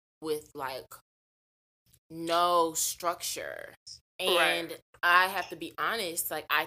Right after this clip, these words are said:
Speaker 1: thrive in structure. So, and, and I work from home. So creating that structure with no one telling me what to do has been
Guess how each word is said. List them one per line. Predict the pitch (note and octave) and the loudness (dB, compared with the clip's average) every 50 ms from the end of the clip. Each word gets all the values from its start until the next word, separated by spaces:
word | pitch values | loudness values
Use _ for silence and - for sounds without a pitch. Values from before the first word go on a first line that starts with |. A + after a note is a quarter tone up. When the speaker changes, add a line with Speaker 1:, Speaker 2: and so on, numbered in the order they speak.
| - - | -2 2
Speaker 1:
thrive | F#3 F#3 G3+ G#3+ G3+ E3+ | 6 6 6 6 6 2
in | E3 D#3 | -4 -10
structure. | D#3 - - D#3 C#3+ - - - D#3 C#3 C3 D3+ - _ _ _ _ _ _ - | -12 -10 -8 -8 -8 -10 -12 -14 -14 -14 -16 -16 -20 _ _ _ _ _ _ -6
So, | - - G3+ F3 E3+ E3+ E3+ E3 E3 | -2 2 4 6 6 6 4 0 0
and, | - E3+ E3+ E3+ - | -2 -2 -4 -4 -4
and | - E3+ F3 F3 | -4 0 2 2
I | D#3+ E3 | 2 2
work | E3 F3 F3 F3 | 2 0 0 0
from | - - D#3 D#3+ | -4 -10 -14 -12
home. | D#3+ F3+ E3 E3 E3 D#3 D3+ D3+ | -10 -6 -4 -2 -2 -2 -4 -2
So | D3+ - E3+ D3+ D3+ D3+ D3 D3 - _ _ _ _ _ - | -2 0 0 0 0 -2 -2 -6 -12 _ _ _ _ _ -10
creating | - G3+ F3+ E3+ F3+ F#3 G3 F#3 E3 | -6 0 2 2 2 2 0 -2 -2
that | D#3+ D#3 C#3+ - | -2 -2 0 -2
structure | - - - E3 E3 E3 - - E3+ D#3+ D#3+ D#3 D#3 D#3+ D#3+ - - | -4 -2 -2 -2 -2 -2 -4 -6 -4 -4 -4 -6 -6 -8 -12 -12 -12
with | E3 D#3+ - - - | -12 -12 -12 -16 -14
no | D#3 D#3 D3+ D3+ D#3 D#3 | -10 -4 -2 0 0 0
one | D#3 D#3 D#3 D3 C#3 C#3+ | 0 -2 -4 -6 -6 -8
telling | - - D#3+ D3+ D#3+ D#3 D#3 | -8 -8 -8 -8 -8 -8 -10
me | D#3 D3+ | -10 -8
what | C#3+ C#3+ D3 D3+ | -8 -8 -6 -6
to | - - C#3+ | -8 -10 -10
do | - C#3+ C#3+ D3 D#3 | -12 -12 -10 -10 -10
has | D#3 D#3+ D3 D3 C#3+ C#3+ | -8 -8 -8 -8 -8 -6
been | - D#3 D3+ D3+ D3+ D3 C#3+ D3 D3 | -4 -2 -2 -2 -2 -6 -8 -10 -14